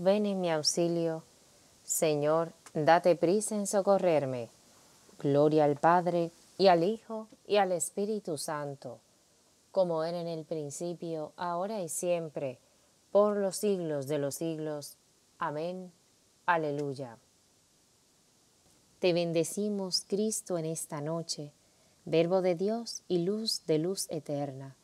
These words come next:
emisor del Espíritu Paráclito. Te bendecimos porque nos revelas la triple luz de una indivisa gloria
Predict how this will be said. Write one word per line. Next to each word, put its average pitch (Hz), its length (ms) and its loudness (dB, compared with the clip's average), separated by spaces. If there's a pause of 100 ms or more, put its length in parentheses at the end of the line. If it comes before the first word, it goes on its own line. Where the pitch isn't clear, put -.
(560)
emisor 165 600 0
del 170 220 2
Espíritu 202 640 0
Paráclito. 160 720 0 (760)
Te 175 120 4
bendecimos 170 880 -2
porque 180 400 -2
nos 165 260 -4
revelas 175 580 -4 (440)
la 165 140 2
triple 185 400 2
luz 220 340 0
de 180 140 0
una 214 260 -4
indivisa 165 640 -4
gloria 151 540 -4